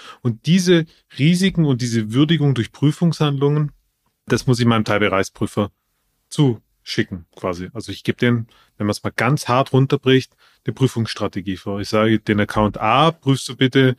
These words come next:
äh, mit folgenden Risiken und folgenden Prüfungshandlungen und ich will genau zu diesen Risiken und Prüfungshandlungen dann von dir Aussagen haben. Und nicht mehr zu sagen, lieber Prüfer,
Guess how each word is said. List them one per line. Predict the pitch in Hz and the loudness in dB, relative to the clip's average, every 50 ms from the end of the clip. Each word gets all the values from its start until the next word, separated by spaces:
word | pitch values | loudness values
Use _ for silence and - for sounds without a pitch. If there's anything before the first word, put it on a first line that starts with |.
| _ - - - _ _ _ _ _ _ _ | _ -18 -20 -20 _ _ _ _ _ _ _
äh, | 127 113 | -4 -2
mit | 107 113 110 | 0 -2 -2
folgenden | - - 123 120 117 113 113 | 0 0 2 2 2 2 2
Risiken | 113 107 123 139 147 156 170 160 156 160 | 2 0 0 0 0 0 0 0 0 0
und | 147 127 120 | 0 0 -2
folgenden | - - 127 123 120 113 113 110 110 110 - _ _ 123 | 0 0 2 2 2 2 0 -2 -2 -4 -6 _ _ -12
Prüfungshandlungen | - - 143 143 - 156 131 - 143 139 135 139 139 131 | -2 -2 -2 0 0 -4 -2 -2 -2 0 0 0 0 0
und | 123 | 0
ich | 110 - | 0 0
will | 123 117 | 0 0
genau | 113 113 110 113 127 156 156 | 0 2 2 2 4 4 2
zu | 151 - 135 | 0 -2 -6
diesen | 120 131 143 131 135 123 | -4 -4 -2 -2 -2 0
Risiken | 120 131 139 143 135 | 0 0 0 0 -2
und | 127 120 | -2 -2
Prüfungshandlungen | 110 123 127 - - 127 - - 120 117 113 113 110 | 0 0 -2 0 -2 -6 -6 -4 -4 -4 -4 -4 -2
dann | 104 104 101 | -4 -4 -4
von | - 110 107 | -6 -8 -8
dir | 107 101 95 | -6 -6 -8
Aussagen | 95 95 95 - - 101 95 90 92 92 | -8 -10 -10 -8 -8 -8 -8 -8 -10 -12
haben. | 92 98 | -12 -8
Und | 110 113 | -4 -2
nicht | 127 131 - | -2 0 0
mehr | 139 127 120 117 | 0 0 0 0
zu | - - | -4 -2
sagen, | 113 117 113 113 113 - - - - - _ _ _ | 0 0 2 0 -2 -4 -10 -18 -20 -20 _ _ _
lieber | - 123 120 123 123 110 | -4 0 2 2 2 2
Prüfer, | - - 135 151 - - 156 147 147 139 | 2 0 0 0 2 2 2 2 2 0